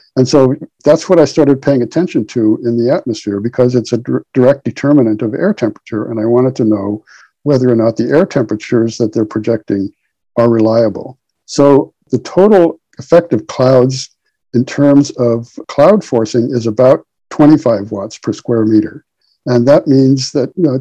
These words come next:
clouds have a complicated effect. They not only reflect sunlight back from the tops, but they reflect thermal energy back down to the ground from their bottoms. So they have a cooling effect from the top and a warming effect from the bottom. And then the difference between those two is the total cloud effect.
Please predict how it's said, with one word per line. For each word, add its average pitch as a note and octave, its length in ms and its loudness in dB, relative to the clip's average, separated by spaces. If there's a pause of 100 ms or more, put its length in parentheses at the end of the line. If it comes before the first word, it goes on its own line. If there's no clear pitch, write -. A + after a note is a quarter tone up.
clouds F3 300 2
have D3 160 2
a C#3+ 120 2 (260)
complicated D3+ 540 2
effect. B2+ 440 0
They B2 160 0 (100)
not D3 260 2
only D3+ 160 4
reflect C3+ 540 0
sunlight C3 500 -2
back C3+ 340 -2 (240)
from B2+ 180 -2
the G#2+ 80 -4
tops, F3 600 -2 (440)
but D3+ 120 -2
they C#3+ 120 4
reflect C#3 560 0
thermal D#3+ 580 2
energy B2+ 320 0
back B2 260 -2
down C3 200 0
to B2+ 100 -4
the A2 80 -4
ground C3+ 340 -2
from A#2+ 200 -2
their A2+ 120 -2
bottoms. G#2+ 680 -4 (380)
So C#3 180 2
they C3 80 2
have C3+ 140 4
a A#2+ 40 -2
cooling G3 380 6
effect B2+ 420 0
from B2+ 160 0
the A#2+ 80 -2
top C#3 400 0
and A2+ 100 -4
a A2 60 -2
warming D3+ 360 4
effect A#2+ 360 -4
from B2 140 -2
the A2 60 -4
bottom. G#2+ 480 -2
And B2 220 0
then A#2+ 300 2
the A2+ 100 -4
difference D#3 340 2
between C3 340 -2
those A2+ 240 -2
two A#2 340 0
is A2 140 -6
the A2 100 -8
total B2 300 -2
cloud G#2+ 300 -6
effect. - 440 -16